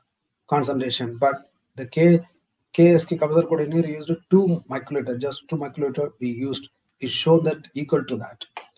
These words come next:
So it's a clearly indicate that the carbacerecotinine not only ha-, have that immunomodulatory activity, antioxidant, and al-, it also have the antiviral properties.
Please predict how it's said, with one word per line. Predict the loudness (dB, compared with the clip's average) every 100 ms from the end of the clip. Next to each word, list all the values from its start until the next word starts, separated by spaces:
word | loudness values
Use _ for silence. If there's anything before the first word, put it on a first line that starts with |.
| _ _
So | 0 2 2
it's | 0 -8
a |
clearly | -6 4 6 8 6 2
indicate | 2 0 4 2 2
that | -6 -8
the | -10
carbacerecotinine | -10 -4 -2 -2 -4 -6 -6 -6
not | -6 -6 -6
only | -2 -2
ha-, | -4 -14 -20 _
have | -4 0 2
that | 0 -8 -10 -8
immunomodulatory | -4 -4 -6 -6 -6 -4 -6 -8 -10 -12 -14 _ _ _ _ _ -14
activity, | -6 -4 2 0 0 -12 _ _
antioxidant, | -8 -4 -4 -4 -8 -10 -6
and | -6 -6
al-, | -4 -4 -4 -6
it | -10
also | -6 -6 -2 -2
have | -2
the | -6 -10 -8
antiviral | -8 -8 -12 -10 -12 -12 -16 -18
properties. | -20 -18 -20 -20